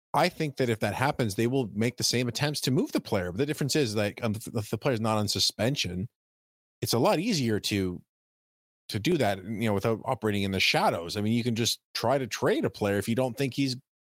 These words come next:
what you want. And then when he goes away, people will sort of understand what happened, but it's not like it's gonna be, you know, a, a public thing like that.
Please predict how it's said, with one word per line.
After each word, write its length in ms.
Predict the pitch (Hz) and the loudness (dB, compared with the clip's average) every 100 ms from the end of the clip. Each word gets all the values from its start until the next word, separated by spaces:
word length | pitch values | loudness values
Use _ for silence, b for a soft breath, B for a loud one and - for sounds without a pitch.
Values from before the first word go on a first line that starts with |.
| - | -6
what 160 | 123 135 | -2 0
you 120 | 143 | 2
want. 300 | 127 185 110 | 2 2 0
And 140 | 107 | -2
then 180 | 110 104 B B B B | -2 -2 B B B B
when 160 | 113 117 | 0 0
he 80 | |
goes 320 | 117 123 151 127 | 2 2 2 2
away, 560 | 117 170 202 104 117 - _ _ - | 2 2 2 0 -4 -8 _ _ -4
people 220 | 170 147 | -2 0
will 120 | 135 | 2
sort 180 | 117 135 | 2 2
of 60 | 120 | 0
understand 560 | 123 117 - 139 127 | 0 0 0 0 2
what 140 | 101 95 | 0 0
happened, 480 | 147 190 - 95 87 | 0 -2 -2 -4 -2
but 120 | 104 | -2
it's 200 | 107 - | -2 0
not 160 | 143 | 0
like 160 | 120 104 | 0 0
it's 120 | 104 | -2
gonna 200 | - 101 | -2 -2
be, 360 | 90 95 90 90 _ _ _ _ _ _ _ _ | -2 -2 -2 -4 _ _ _ _ _ _ _ _
you 80 | 104 | -6
know, 180 | 92 60 65 110 | -4 -2 0 2
a, 60 | 117 | 0
a 40 | |
public 400 | - - 113 98 | -2 -2 -2 -4
thing 220 | - 131 | -2 -2
like 180 | 110 90 | -2 -8
that. 180 | - - | -10 -12